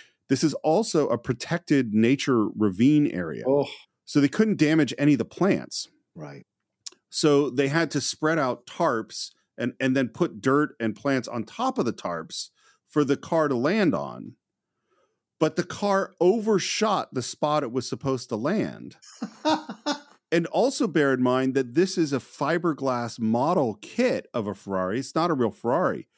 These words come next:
Speaker 2: Right.
Speaker 1: So when it hit the ground, it cracked.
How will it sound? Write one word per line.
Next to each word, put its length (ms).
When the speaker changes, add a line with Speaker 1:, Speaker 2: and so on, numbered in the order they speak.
Speaker 2:
Right. 180
Speaker 1:
So 140
when 160
it 120
hit 260
the 60
ground, 520
it 160
cracked. 680